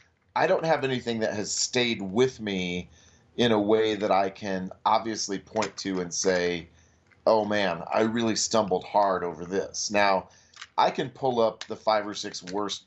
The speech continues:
movies I've ever seen, um, but, um, and I remember some of those scenes, <clears throat> excuse me, um,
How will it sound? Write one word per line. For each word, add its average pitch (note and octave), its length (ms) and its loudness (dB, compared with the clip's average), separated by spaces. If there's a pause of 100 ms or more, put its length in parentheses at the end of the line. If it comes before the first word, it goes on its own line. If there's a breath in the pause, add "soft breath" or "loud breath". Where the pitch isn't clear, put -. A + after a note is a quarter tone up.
movies G#2+ 320 -2
I've E2+ 140 2
ever E2+ 200 -2
seen, E2+ 500 -2 (460 loud breath)
um, G2 680 2 (960 soft breath)
but, A2 480 2 (140)
um, G2 560 0 (840)
and C3 160 4
I C3+ 80 6
remember C#3+ 520 2
some B2+ 220 0
of G#2+ 100 -2
those G2 240 -4
scenes, F#2+ 520 -6 (120)
<clears throat> - 160 -12
excuse D#3+ 680 0
me, E2+ 240 -10 (420 soft breath)
um, F#2+ 580 0